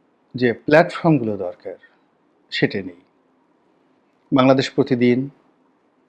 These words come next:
তারপরে নয়া দিগন্ত, প্রথম আলো, এই পত্রিকাগুলোতে যারা জনপ্রিয় কলাম লেখক,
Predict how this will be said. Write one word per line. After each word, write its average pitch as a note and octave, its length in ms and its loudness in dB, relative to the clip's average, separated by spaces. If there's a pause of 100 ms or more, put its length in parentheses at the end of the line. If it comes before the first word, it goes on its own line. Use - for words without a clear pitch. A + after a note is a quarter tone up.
(180)
তারপরে A2 600 -2 (480)
নয়া A2 200 4
দিগন্ত, A#2+ 500 -4 (640)
প্রথম A#2+ 300 -4
আলো, F2 220 -6 (1120)
এই D3 240 6 (120)
পত্রিকাগুলোতে E3+ 920 0 (300)
যারা B2 400 4 (100)
জনপ্রিয় D#3 500 4
কলাম A#2 440 0
লেখক, G2 420 -14